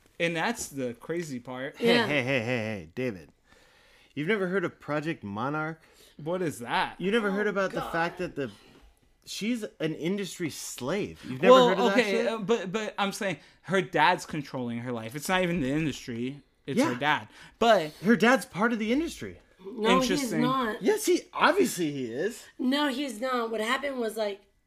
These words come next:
Speaker 2: What?
Speaker 3: she went off the deep end. Remember that album?
Speaker 2: Why do you think she went off the deep end? 'Cause of the industry, 'cause of
Speaker 1: Well,
Speaker 2: Project
Speaker 1: that's
Speaker 2: Monarch.
Speaker 1: just drugs.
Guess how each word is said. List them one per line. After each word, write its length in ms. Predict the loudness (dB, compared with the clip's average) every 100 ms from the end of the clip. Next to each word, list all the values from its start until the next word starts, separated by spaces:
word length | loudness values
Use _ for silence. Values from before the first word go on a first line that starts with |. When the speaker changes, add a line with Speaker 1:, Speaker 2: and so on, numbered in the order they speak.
| _
Speaker 2:
What? 180 | 0 0
Speaker 3:
she 140 | 0
went 200 | -2 -2
off 180 | 0 -2
the 80 | -6
deep 340 | -8 -10 -6
end. 440 | -4 -2 -4 -6 -8 -18 -20 -20 _
Remember 280 | 0 2 2
that 180 | 0 -4
album? 220 | -6 2
Speaker 2:
Why 160 | 4 6
do 60 |
you 80 | 6
think 160 | 2 -2
she 140 | -4
went 180 | -4 -4
off 140 | -6
the 60 | -8
deep 180 | -10 -8
end? 180 | -14 -16
'Cause 240 | -12 -10 -6
of 80 |
the 140 | -4 -2
industry, 340 | -2 -4 -8
'cause 220 | -10 -12
of 60 | -12 -2
Speaker 1:
Well, 160 | 2 2
Speaker 2:
Project 100 | 2
Speaker 1:
that's 180 | 0
Speaker 2:
Monarch. 160 | 2 0
Speaker 1:
just 120 | -2
drugs. 500 | -6 -12 -16 -20 -20